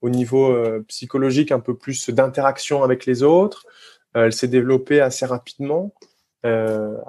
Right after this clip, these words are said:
à vouloir regarder des livres, à jouer. Et puis maintenant, c'est une petite fille, euh, qui, qui, qui a seize mois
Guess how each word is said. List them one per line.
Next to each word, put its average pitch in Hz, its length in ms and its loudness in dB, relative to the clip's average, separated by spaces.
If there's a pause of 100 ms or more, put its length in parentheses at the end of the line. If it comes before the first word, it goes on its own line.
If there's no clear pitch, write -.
à 117 160 -4
vouloir 113 320 0
regarder 110 300 0
des 110 100 -2
livres, 147 400 0
à 139 100 4
jouer. 151 500 0
Et 131 80 -2
puis - 180 -6
maintenant, 117 280 0
c'est - 160 -6
une 110 100 -4
petite 110 200 -8
fille, 151 320 0
euh, 110 260 -6
qui, - 220 -20
qui, - 380 -12
qui 110 100 2
a 104 60 4
seize 113 340 2
mois 139 380 2